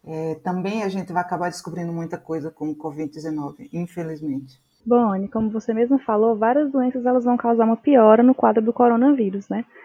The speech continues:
Speaker 2: E às vezes um paciente ele dá entrada no hospital infartando, falece, e no obituário está escrito covid dezenove. Como é que isso é possível?
Speaker 1: Pois é, aí eu acho que entram muitos, muitas outras questões,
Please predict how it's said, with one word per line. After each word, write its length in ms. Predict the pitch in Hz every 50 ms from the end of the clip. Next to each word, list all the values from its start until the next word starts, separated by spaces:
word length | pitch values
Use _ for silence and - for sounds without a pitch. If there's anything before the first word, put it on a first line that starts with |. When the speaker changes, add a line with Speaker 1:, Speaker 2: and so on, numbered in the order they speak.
| - _ _
Speaker 2:
E 80 | 233
às 140 | 233 233 233
vezes 180 | 226 262 285 269
um 100 | 277 262
paciente 420 | - 240 240 - - 240 240 -
ele 80 | 233 214
dá 100 | 214 214
entrada 260 | 220 220 220 208 208
no 100 | 208 202
hospital 320 | 202 - - - - 196
infartando, 680 | 202 - - 240 247 - - - 247 233 233 240 247 262
falece, 720 | - - 254 247 247 240 226 220 226 254 262 - - 349 - _ _
e 160 | - 262 269
no 100 | 269 269
obituário 400 | 262 247 269 - - 254 247 247
está 200 | 247 - - 247
escrito 340 | 240 - _ 254 254 247 _
covid 280 | - 254 226 233 233 233
dezenove. 600 | 226 226 247 262 269 277 262 208 190 185 190 208
Como 240 | - - 254 254 254
é 40 |
que 120 | 254 - 247
isso 100 | - 240
é 40 | 233
possível? 540 | - 233 226 - - 220 202 190 196 202 208 202 _ _ _ _
Speaker 1:
Pois 280 | 247 262 214 165 147
é, 180 | 151 156 160 165
aí 720 | 170 175 180 190 202 220 233 233 226 214 - - - - _ _ _
eu 140 | 180 202 190
acho 200 | 185 185 185 -
que 140 | - 196 185
entram 360 | 175 180 190 190 180 190 190
muitos, 1080 | 190 185 180 180 185 190 202 202 196 196 202 202 196 190 196 196 - - - - - _ _ _ _ _ _ _ _
muitas 320 | - 185 202 202 208 214 202
outras 260 | 214 196 202 208 202
questões, 760 | - 214 202 202 - - 175 160 151 151 151 - - - -